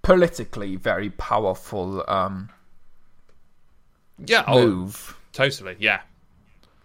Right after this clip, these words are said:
Speaker 2: Very,
Speaker 1: I mean,
Speaker 2: very
Speaker 1: you, you are the victim, but, but,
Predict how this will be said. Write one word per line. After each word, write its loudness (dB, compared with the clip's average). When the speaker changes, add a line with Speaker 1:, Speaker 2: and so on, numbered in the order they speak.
Speaker 2:
Very, 0
Speaker 1:
I 4
mean, -2
Speaker 2:
very 0
Speaker 1:
you, -10
you 4
are 6
the -4
victim, -8
but, -2
but, -2